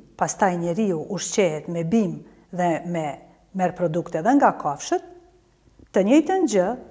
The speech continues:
e shohim edhe tek kafshët. Pra këtu kemi të bëjmë me ciklin e qarkullimit të materjes, si që po e shihni, kemi të paraqitura disa kafsh në përmjediset e veta jetësore,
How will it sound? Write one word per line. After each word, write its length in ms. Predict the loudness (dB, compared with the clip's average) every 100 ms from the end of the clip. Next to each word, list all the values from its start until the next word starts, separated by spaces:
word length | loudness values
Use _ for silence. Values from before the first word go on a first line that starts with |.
| -20 -4
e 120 | -2
shohim 400 | 0 0 -2 -4 -8 -10 -6
edhe 240 | -4 -4 -4
tek 380 | -2 -4 -4 -16 -20 _ -18 -2
kafshët. 580 | -2 -2 -10 -12 -18 -20 _ -12
Pra 160 | -10 -8
këtu 200 | -6 2
kemi 240 | 4 6
të 140 | 4 2
bëjmë 260 | 2 -2 -4
me 60 | -6
ciklin 380 | -6 -6 -2 -2
e 20 |
qarkullimit 680 | 0 -2 -2 -4 -4 -4 -6
të 80 | -6
materjes, 640 | -8 -6 -4 -4 -4 -10
si 100 | -8
që 160 | -8 -8
po 120 | -10
e 40 | -10
shihni, 360 | -10 -2 0 0 -6 -20 -20 -12
kemi 220 | -6 -2 0
të 80 | 6
paraqitura 720 | 8 8 4 0 -2 -2 -2
disa 320 | -2 -2 0 0 0
kafsh 480 | -2 -2 -2 -6 -8 -18 -10 4
në 80 | 6
përmjediset 720 | 6 6 4 0 0 0 0
e 40 | -2
veta 300 | -2 -2 -2
jetësore, 560 | -4 -6 -4 -2 -4